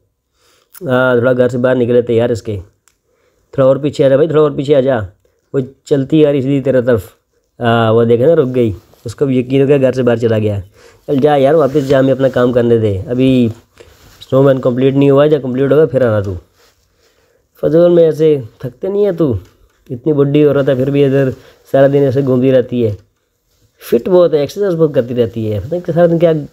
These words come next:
खाती रहती है। चल छोड़ यार, हमने तो नहीं, अभी, अभी, अभी,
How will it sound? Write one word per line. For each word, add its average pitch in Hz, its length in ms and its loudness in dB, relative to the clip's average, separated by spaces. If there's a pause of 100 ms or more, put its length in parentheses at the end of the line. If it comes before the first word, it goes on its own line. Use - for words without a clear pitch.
(120)
खाती 139 260 -2
रहती 131 300 -2
है। 117 160 -2 (800)
चल 135 200 0
छोड़ 135 280 2
यार, 120 240 2
हमने 127 260 2
तो 127 240 2 (1500)
नहीं, 160 160 4
अभी, 180 220 2
अभी, 170 140 0
अभी, 160 260 -4